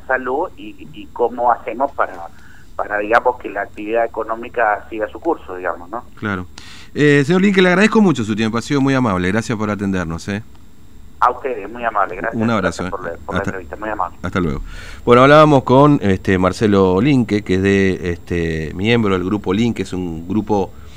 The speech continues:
Speaker 2: que tiene en Formosa un desarrollo agropecuario que se denomina Agrocoton, como expli-, escuchabas vos recién, es algodón y, este, maíz, es en la zona de Laguna Yema. Eh, creo que fue el año pasado, estuvo el gobernador de la provincia justamente ahí en el lugar, son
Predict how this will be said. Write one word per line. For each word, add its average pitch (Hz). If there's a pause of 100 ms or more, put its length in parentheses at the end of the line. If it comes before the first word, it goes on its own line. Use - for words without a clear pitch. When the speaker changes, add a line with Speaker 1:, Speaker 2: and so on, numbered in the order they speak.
(280)
Speaker 2:
que 98
tiene 107
en 107
Formosa 101
un 101
desarrollo 95
agropecuario 101
que 95
se 95
denomina 98
Agrocoton, 101
como 82
expli-, 82
escuchabas 90
vos 90
recién, 101
es 95
algodón 95 (580)
y, 104
este, 85
maíz, 110
es 101
en 98
la 92
zona 98
de 95
Laguna 92
Yema. 107 (640)
Eh, 110
creo 262
que 226
fue 202
el 214
año 202
pasado, 131
estuvo 175
el 110
gobernador 95
de 101
la 95
provincia 101
justamente 101
ahí 98
en 98
el 92
lugar, 131
son 120